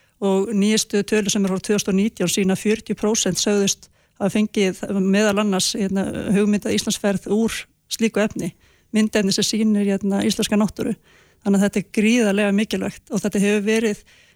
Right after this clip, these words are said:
mikil svona lyftistöng fyrir ferðaþjónustuna, þetta mikla framboð af efni sem við séð núna undanfarin ár í sjónvarpsþáttum eins og nefnir Game of Thrones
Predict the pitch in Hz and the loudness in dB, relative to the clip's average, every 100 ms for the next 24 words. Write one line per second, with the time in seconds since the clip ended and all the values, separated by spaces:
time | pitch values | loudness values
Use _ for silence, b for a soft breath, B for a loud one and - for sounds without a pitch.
0 | - 208 208 208 214 202 214 - - 220 | -4 -2 0 0 0 2 0 -2 0 0
1 | - 233 - 226 - 208 - 202 208 208 | 2 0 2 -2 0 -2 0 0 0 2
2 | 196 220 - 226 214 247 b b b b | 0 0 -2 0 0 -2 b b b b
3 | b - - 208 208 247 240 208 240 - | b -20 -8 0 0 2 2 2 0 -2
4 | 214 220 208 202 - 240 208 208 226 226 | -2 2 2 2 2 2 2 2 2 0
5 | 202 202 208 196 208 226 - 226 208 - | 0 0 0 0 0 0 2 2 2 0
6 | 196 208 196 208 202 208 208 190 214 208 | -2 0 0 2 2 0 0 -2 0 0
7 | 202 214 196 202 - - | 0 0 0 0 0 -4